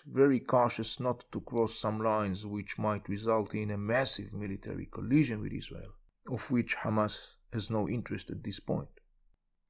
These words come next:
On the other hand, Hamas has to be very tuned to the voices coming from Gaza Strip. Hamas is aware of the fatigue of the Gaza people,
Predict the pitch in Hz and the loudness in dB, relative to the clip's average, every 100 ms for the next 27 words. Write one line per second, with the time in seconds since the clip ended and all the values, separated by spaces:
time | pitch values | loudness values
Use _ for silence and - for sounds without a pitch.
0 | _ - - - 143 139 139 139 147 139 | _ -20 -16 4 10 10 12 12 12 12
1 | 135 123 120 131 131 - - 120 - 113 | 12 6 6 8 6 4 2 0 0 0
2 | 117 117 113 104 127 135 123 - 139 127 | 2 2 2 4 6 6 4 2 2 2
3 | 104 - 117 110 117 113 107 104 113 127 | -2 -2 -2 0 0 -2 -4 0 2 4
4 | 117 101 - - 113 110 107 117 117 127 | 2 -2 -2 0 0 -2 -4 -4 0 4
5 | 147 156 90 - 62 - _ - _ _ | 4 2 -4 -8 -16 -20 _ -20 _ _
6 | _ _ _ _ _ _ _ _ _ _ | _ _ _ _ _ _ _ _ _ _
7 | - 120 139 135 123 120 113 131 120 107 | 0 8 8 8 2 2 6 8 8 6
8 | 107 113 107 123 - 147 127 107 107 98 | 0 -4 -4 -6 -4 -2 0 0 -2 -4
9 | - 107 110 113 110 110 107 - 120 117 | -6 -8 -8 -2 2 2 0 -4 -4 -4
10 | - - | -8 -14